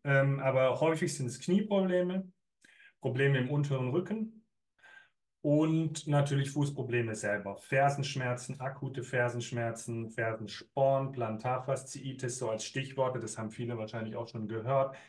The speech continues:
Entzündung von der Plantarfaszie, Vorfußschmerzen, Morteneuralgie, Hallux valgus, Hammerzehen, Knickfuß, Senkfuß, Spreizfuß, Plattfuß.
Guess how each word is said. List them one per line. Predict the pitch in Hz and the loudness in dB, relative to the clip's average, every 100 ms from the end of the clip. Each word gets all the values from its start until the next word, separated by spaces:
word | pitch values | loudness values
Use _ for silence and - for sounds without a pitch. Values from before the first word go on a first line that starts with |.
| - | -10
Entzündung | 117 110 135 131 123 | -8 -4 -4 -2 -4
von | 120 117 | -4 -4
der | 110 | -4
Plantarfaszie, | 117 110 107 135 135 135 123 - - 127 123 - - _ _ | -4 -6 -2 0 0 -2 -4 -6 -8 -8 -8 -12 -20 _ _
Vorfußschmerzen, | - 139 147 147 143 123 - 135 123 120 123 120 | -4 4 4 4 0 -2 -2 -2 -2 -2 -2 0
Morteneuralgie, | 120 131 143 143 135 127 123 123 120 120 - - - | 2 2 2 0 -2 0 0 0 -2 -8 -10 -20 -6
Hallux | 127 127 127 123 117 | 0 0 0 -4 2
valgus, | 120 123 - 139 139 - - - _ _ - | 4 4 2 0 -2 -4 -10 -14 _ _ -4
Hammerzehen, | 127 127 127 - 131 127 127 123 - - _ _ | 0 0 -2 -4 -4 -2 -2 -4 -8 -20 _ _
Knickfuß, | - 147 147 - - 139 139 - | 0 2 2 -2 0 0 2 0
Senkfuß, | 123 123 - 127 120 | 0 -2 -4 -4 -4
Spreizfuß, | - - 120 120 - 120 - | -4 0 2 2 -2 -6 -2
Plattfuß. | 120 117 - 123 120 | -2 -2 -2 -4 -4